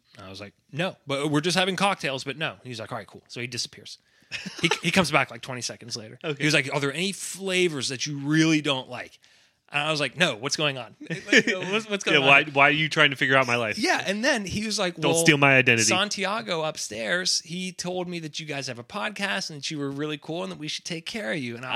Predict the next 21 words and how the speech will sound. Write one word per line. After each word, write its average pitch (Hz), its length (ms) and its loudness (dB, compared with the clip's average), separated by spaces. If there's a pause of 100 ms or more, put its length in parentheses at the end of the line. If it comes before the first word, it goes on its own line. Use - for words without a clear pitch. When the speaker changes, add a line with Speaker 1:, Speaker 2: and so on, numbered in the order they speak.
(100)
Speaker 1:
was 294 80 0
like, 320 100 0
Speaker 2:
Ah, 349 680 6
Speaker 1:
"Oh, 349 60 8
I, 339 40 10
I, 339 40 6
I 370 560 6
am 440 340 10
Speaker 2:
Santiago! 415 100 4
Speaker 1:
immediately 185 460 4
just 156 240 0
like, 151 320 0 (1300)
we 190 160 2
are 202 120 2
in 165 100 0
the 143 80 0
right 127 340 0
place 101 320 -4
right 131 120 0
Speaker 2:
Yeah. 113 100 0
Speaker 1:
now." 98 200 -10